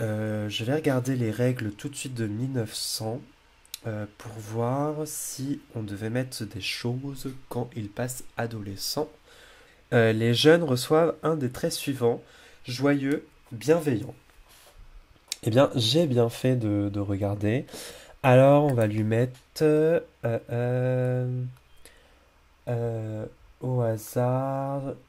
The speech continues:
toute façon, il y en a un qui aura joyeux et l'autre bienveillant, donc, euh, euh, bah, lui, on va peut-être mettre Albert, on va peut-être mettre, euh, bienveillant. Voilà.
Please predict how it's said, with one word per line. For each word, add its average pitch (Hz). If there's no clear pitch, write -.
toute -
façon, 131
il 139
y 131
en 120
a 120
un 135
qui 143
aura 110
joyeux 117
et -
l'autre 117
bienveillant, 110
donc, 110
euh, 104
euh, 110
bah, 107
lui, 110
on 165
va 101
peut-être -
mettre 151
Albert, 120
on 135
va 107
peut-être 131
mettre, 151
euh, 113
bienveillant. 135
Voilà. 101